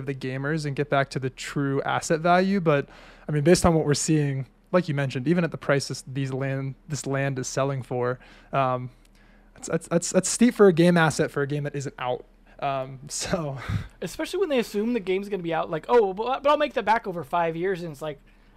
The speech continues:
Speaker 2: uh, could you point to a crypto game that's been out for five years successfully? Like, uh, good luck with that one. I, I, I mean,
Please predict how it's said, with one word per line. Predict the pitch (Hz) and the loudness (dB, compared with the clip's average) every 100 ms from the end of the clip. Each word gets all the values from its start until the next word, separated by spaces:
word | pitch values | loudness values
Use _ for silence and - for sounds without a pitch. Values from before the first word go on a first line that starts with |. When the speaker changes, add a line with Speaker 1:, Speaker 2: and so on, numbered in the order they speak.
| _ | _
Speaker 2:
uh, | 180 180 165 160 160 165 - | 0 2 2 -2 -6 -10 -10
could | 220 | -6
you | |
point | 208 226 - | -2 -2 -4
to | 294 | -10
a | 320 | -8
crypto | - 330 | -10 -10
game | 311 320 | -10 -10
that's | 320 | -12
been | 311 | -8
out | 302 294 | -8 -8
for | 269 | -8
five | 285 285 | -6 -6
years | 285 294 | -8 -12
successfully? | 277 - 302 - 320 330 320 | -14 -14 -14 -12 -10 -8 -8
Like, | - 160 - - - - - - - - | -6 -6 -10 -18 -20 -20 -20 -20 -16 -4
uh, | 180 | -2
good | 175 233 | 0 0
luck | 262 262 | 0 -2
with | 196 | -2
that | 226 240 | -2 0
one. | 185 | 0
I, | 185 190 - | 0 0 -2
I, | 214 - | -2 -2
I | 214 | -2
mean, | 220 196 | -2 -4